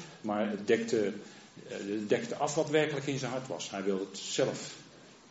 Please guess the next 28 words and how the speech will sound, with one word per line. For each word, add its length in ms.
Maar 540
wat, 400
wat 200
zou 280
centraal 420
moeten 280
staan, 460
is 180
die 140
verhouding 520
God 380
tot 160
de 80
mens. 460
De 80
verticale, 500
daar 140
gaat 180
het 100
om. 80
Verticaal, 460
God 320
tot 140
de 80
mens. 280
En 220
van 220
daaruit, 600